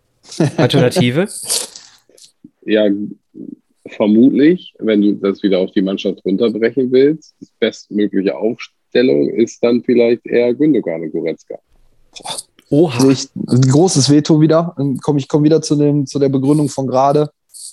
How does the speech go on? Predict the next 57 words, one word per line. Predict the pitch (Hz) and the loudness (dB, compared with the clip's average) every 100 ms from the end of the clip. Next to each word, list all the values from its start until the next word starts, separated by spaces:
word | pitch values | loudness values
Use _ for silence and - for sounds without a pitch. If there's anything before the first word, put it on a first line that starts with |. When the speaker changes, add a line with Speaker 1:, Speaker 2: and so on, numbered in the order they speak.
| _ _ | _ _
Speaker 2:
Ne, | - 110 101 - | -4 -2 -2 -6
Spielertyp, | - - 151 135 135 151 139 | -12 0 2 2 2 2 2
Charakter, | - 123 123 135 123 104 - - | 0 0 0 0 0 0 -6 -4
gefällt | 139 - 131 131 | -6 -2 -2 0
mir | |
nicht, | 131 120 - | -2 -2 -2
Auftreten, | 123 127 - 123 123 | -2 -2 -2 -2 -2
Sprache, | 120 117 123 123 156 143 | -4 -2 -2 -2 -4 0
gefällt | 143 170 135 | 0 0 0
mir | 123 | 0
nicht, | 113 | -2
gefällt | - 123 156 | -4 0 0
mir | 151 | 2
nicht. | 160 156 151 | 0 0 -6
Ich | 143 | -4
find | 151 135 | -4 -2
die | |
Doppel-Sechs | 131 131 131 127 - | 0 0 0 0 -2
gut, | 127 123 | -6 -4
so | 120 | -4
wie | 113 | -4
sie | 117 | -4
ist. | 131 - - | -6 -10 -4
Punkt. | 123 123 - - - - - | -4 -4 -12 -20 -18 -20 -16
Ich | - | -2
hätte | 165 | 0
Speaker 3:
Ja, | 170 | 4
Speaker 2:
ihn | |
Speaker 3:
mir | |
Speaker 2:
damals | 160 180 | 4 2
auch | |
Speaker 3:
geht's | - - | 0 0
Speaker 2:
schon | 110 | 0
Speaker 3:
ja | |
Speaker 2:
nicht | 104 | 0
mitgenommen, | 180 180 185 180 175 175 | -2 -2 -2 -2 -4 -6
auch, | 147 160 156 - 147 | -2 -2 -2 -4 -4
ähm, | 151 151 139 | -2 -6 -4
aus | 123 139 | 0 0
falscher | - 143 156 147 | 0 0 0 -2
Hemmung. | 151 156 156 151 _ - - | -2 0 -2 -4 _ -20 -2
In | 143 | 0
achtzehn, | 151 160 - - 147 | 2 0 -2 0 4
erinnert | 139 156 139 | 4 4 2
euch | - 127 | 0 0
alle | 135 147 | 2 2
dran, | 131 139 143 | 2 0 2
wäre | 131 | 2
der | 135 | 2
bei | 135 | 2
mir | 131 135 | 0 0
aber | 131 | 0
sowas | 123 147 135 | 0 0 -2
von | 127 | -4
zu | 123 | -2
Hause | 120 120 120 | 0 0 -2
geblieben. | 117 120 135 | -4 -4 -6